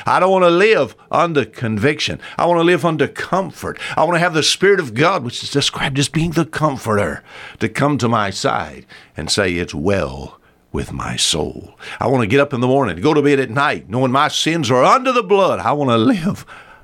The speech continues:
under comfort, not under conviction. Until tomorrow, Fisher Munn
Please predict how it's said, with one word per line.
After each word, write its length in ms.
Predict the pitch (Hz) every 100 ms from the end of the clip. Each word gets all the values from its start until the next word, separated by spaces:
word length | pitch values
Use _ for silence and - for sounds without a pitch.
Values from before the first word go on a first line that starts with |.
| _ _ -
under 400 | 147 156 117 98
comfort, 840 | - - 220 214 - - - - - _ _ 95
not 540 | 107 95 - - - _ _ _ -
under 500 | 85 78 65 57 - _ _ _ _ _
conviction. 600 | - 62 110 - - - - _ _ _
Until 200 | 214 233
tomorrow, 560 | - 196 220 - 123 123 _ _ _ _
Fisher 460 | - - - - 220
Munn 480 | 196 110 80 57